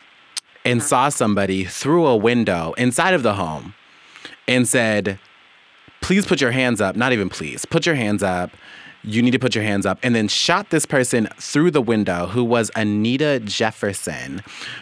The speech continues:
Speaker 1: who was actually taking care of her,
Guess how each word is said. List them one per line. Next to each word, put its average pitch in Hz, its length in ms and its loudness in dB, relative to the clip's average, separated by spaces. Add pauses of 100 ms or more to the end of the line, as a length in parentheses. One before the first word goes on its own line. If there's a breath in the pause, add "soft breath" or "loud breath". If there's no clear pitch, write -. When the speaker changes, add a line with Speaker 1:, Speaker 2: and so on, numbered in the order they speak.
Speaker 1:
who 127 160 0
was 104 720 0 (1200)
actually 117 420 2
taking 123 380 0
care 107 260 2
of 101 120 -2
her, 92 520 -2